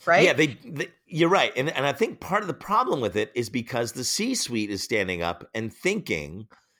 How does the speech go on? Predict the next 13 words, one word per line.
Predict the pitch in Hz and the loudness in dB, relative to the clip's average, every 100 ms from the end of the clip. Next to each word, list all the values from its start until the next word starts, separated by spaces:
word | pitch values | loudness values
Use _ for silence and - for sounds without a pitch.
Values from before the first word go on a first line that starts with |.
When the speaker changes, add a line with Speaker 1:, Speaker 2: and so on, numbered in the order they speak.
| _ - | _ 0
Speaker 2:
"Oh, | 180 196 | 4 6
we've | 185 135 | 4 4
got | 165 151 151 | 4 4 4
our | 147 | 2
mission | 139 139 - 135 | 0 -2 -2 -4
and | 123 113 | -4 -2
vision, | 120 127 104 113 113 | 0 2 0 -4 -4
and | 104 101 | -6 -2
therefore | 110 110 - 113 104 | 0 0 0 0 0
we | 107 104 | -2 -2
wrote, | 95 107 117 - _ _ | 0 2 0 -4 _ _
you | 120 113 | -4 0
know, | 101 101 | 0 0